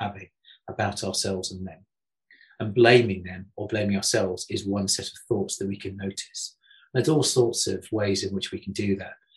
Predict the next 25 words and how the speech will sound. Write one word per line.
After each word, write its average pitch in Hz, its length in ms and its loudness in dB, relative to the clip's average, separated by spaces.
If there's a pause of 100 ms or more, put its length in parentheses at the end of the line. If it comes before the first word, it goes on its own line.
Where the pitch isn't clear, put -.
(400)
Um, 98 400 0
the 110 60 2
various 107 540 4
kind 98 140 -6
of 95 60 -2
psychological 107 580 0
frameworks 92 760 -4 (440)
and 98 160 -6
psychotherapeutic 104 800 -2
frameworks 92 480 -6
have 98 320 0 (360)
have, 101 360 -4
um, 101 400 0
a 113 60 -2
language 113 560 2
for - 80 -10
describing 101 520 2
that. 92 180 -16
Within 98 220 -8
cognitive - 280 -14
behavioral 110 320 0
therapy, 110 300 2
we 95 60 -6
talk - 280 -8
about 101 160 -6